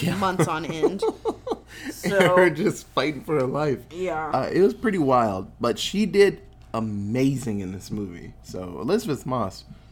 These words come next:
Speaker 1: good job.
Speaker 2: Yeah, she
Speaker 1: Uh,
Speaker 2: was great.
Speaker 1: Katie, who is your least favorite character?
Speaker 2: Hmm, that's really tricky.
Speaker 1: You're probably gonna, we're probably gonna say the same person.
Speaker 2: <sighs>
Speaker 1: Oh,
Speaker 2: You
Speaker 1: we're
Speaker 2: go
Speaker 1: not.
Speaker 2: first. You go first, 'cause I am having trouble.
Speaker 1: Okay,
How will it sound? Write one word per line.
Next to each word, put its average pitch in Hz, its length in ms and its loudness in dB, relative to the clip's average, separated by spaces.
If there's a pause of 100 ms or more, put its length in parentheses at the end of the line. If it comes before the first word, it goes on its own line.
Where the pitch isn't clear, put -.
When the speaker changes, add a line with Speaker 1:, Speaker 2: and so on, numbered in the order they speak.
(640)
Speaker 1:
good 175 140 0
job. 101 360 0
Speaker 2:
Yeah, - 200 -12
she - 120 -16
Speaker 1:
Uh, 113 180 -2
Speaker 2:
was - 160 -10
great. - 260 -14 (260)
Speaker 1:
Katie, 208 240 6
who 202 180 4
is 427 180 8
your 403 140 2
least 294 420 -4
favorite 110 300 0
character? - 420 -10 (200)
Speaker 2:
Hmm, 165 440 -10 (340)
that's 247 180 -14
really 277 220 -8
tricky. 165 540 -10
Speaker 1:
You're 110 80 -10
probably 190 360 0
gonna, 208 260 -4
we're 170 80 -8
probably 254 220 -2
gonna 285 160 -8
say - 140 -4
the 247 80 -4
same 214 180 -6
person. 311 520 -10 (340)
Speaker 2:
<sighs> 185 60 -16 (1200)
Speaker 1:
Oh, 226 80 0
Speaker 2:
You 226 80 2
Speaker 1:
we're 180 60 -2
Speaker 2:
go 349 100 0
Speaker 1:
not. 330 140 2
Speaker 2:
first. 208 260 0
You 269 160 -4
go 311 140 0
first, 220 400 -4
'cause 208 200 -6
I 196 560 0
am 180 120 -10
having 165 260 -8
trouble. 123 360 -6
Speaker 1:
Okay, 135 300 2